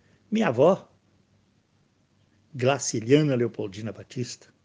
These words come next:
era filha de João Batista do Amaral, Efrates Pinto Martins. Nasceu ela em Cruz Alta, Rio Grande do Sul.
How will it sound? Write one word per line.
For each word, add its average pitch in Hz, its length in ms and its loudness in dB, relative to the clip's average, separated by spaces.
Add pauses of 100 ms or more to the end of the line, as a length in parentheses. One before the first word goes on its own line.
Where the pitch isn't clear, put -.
(840)
era 156 240 -10
filha 170 300 -6
de 151 120 -2
João 190 380 0
Batista 175 680 -4
do 135 120 -4
Amaral, 120 680 -6 (2250)
Efrates 156 680 -6
Pinto 165 360 -4
Martins. 139 720 -6 (1800)
Nasceu 139 460 0
ela 139 320 4
em 123 100 -4
Cruz 113 360 -8
Alta, 120 340 0
Rio 107 180 -6
Grande 107 240 -8
do 98 60 -20
Sul. 104 360 -8